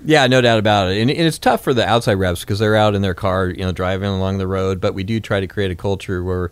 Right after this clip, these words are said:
we're a big team and we celebrate success. And, you know, I, I think it's, it's, it's tough because we're, we're pushing them and, uh, you know, we're, we're giving them quotas to hit, but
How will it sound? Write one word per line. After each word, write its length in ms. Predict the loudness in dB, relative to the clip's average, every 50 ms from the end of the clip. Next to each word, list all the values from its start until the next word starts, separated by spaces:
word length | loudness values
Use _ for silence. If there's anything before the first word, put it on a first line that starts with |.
| -10 -18 -20 -8 -4
we're 100 | -4 -4
a 40 | -2
big 220 | -2 -2 -4 -2
team 320 | -4 -4 -2 0 0 0
and 80 | -2 -2
we 60 | -4 -4
celebrate 420 | -4 -4 -4 -2 -2 -2 -4 -4
success. 540 | -6 -10 -6 -4 -2 -2 0 -2 -4 -6 -6
And, 160 | -8 -8 -8 -8 -12 -20 -20 -18 -6
you 60 | -2 0
know, 100 | 2 4
I, 120 | 4 4
I 180 | 2 2 -2 -2
think 240 | -2 -2 -4 -6 -10 _ _ -20 -20 -16
it's, 480 | -14 -14 -10 -6 -6 -6 -6 -8 -10
it's, 320 | -8 -8 -6 -6 -8 -10 -10
it's 220 | -10 -10 -10 -10
tough 340 | -4 0 2 2 2 2 -2
because 240 | -6 -4 -4 -4 -2 -2
we're, 200 | -2 -2 -2 -4 -6
we're 120 | -8 -10 -2
pushing 320 | -2 -2 -2 0 -2 -4
them 180 | -2 -2 -2 -2
and, 180 | -2 -4 -4 -8 -10 -18 -20 -20 -20 -14 -6 -2
uh, 300 | 0 0 0 0 -2 -4 -8 -12 -10
you 140 | -8 -6
know, 100 | -4 -4 -2
we're, 260 | 0 0 0 -2 -4 -6 -14 -20 -20 -20 -10
we're 160 | -8 -6 -2
giving 240 | 0 0 0 0 0
them 200 | 0 -2 -4 -6 -10 _ _ _ _ -12 -2
quotas 320 | -2 0 0 0 -4 -6
to 100 | -8 -6
hit, 320 | -4 -2 -2 -4 -4 -4 -4
but 240 | -4 -4 -4 -4